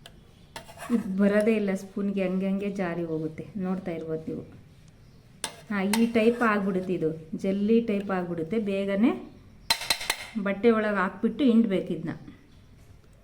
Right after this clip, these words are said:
ನೋಡಿ ಫ್ರೆಂಡ್ಸ್, ಯಾವ ರೀತಿಯಾಗಿದೆ. ಅಲ್ವೇರಾ ಜೆಲ್ ಬರುತ್ತಲ್ಲ, ನೋಡ್ತಾ ಇರ್ಬೋದು ನೀವು. ಪಾತ್ರೆಗೆ ಯಾ-,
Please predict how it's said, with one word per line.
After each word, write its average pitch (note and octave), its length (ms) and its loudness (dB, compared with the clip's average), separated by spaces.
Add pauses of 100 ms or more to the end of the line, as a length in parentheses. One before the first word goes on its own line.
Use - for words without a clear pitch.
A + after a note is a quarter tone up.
(760)
ನೋಡಿ A#3 180 8
ಫ್ರೆಂಡ್ಸ್, A3 360 2
ಯಾವ G#3 240 2
ರೀತಿಯಾಗಿದೆ. G3 760 -2 (1400)
ಅಲ್ವೇರಾ A#3+ 360 4
ಜೆಲ್ G#3+ 420 2
ಬರುತ್ತಲ್ಲ, G3 540 -2 (220)
ನೋಡ್ತಾ A3+ 440 2
ಇರ್ಬೋದು F3 420 -2
ನೀವು. E3+ 140 -2 (200)
ಪಾತ್ರೆಗೆ G3 680 0
ಯಾ-, F#3 680 -4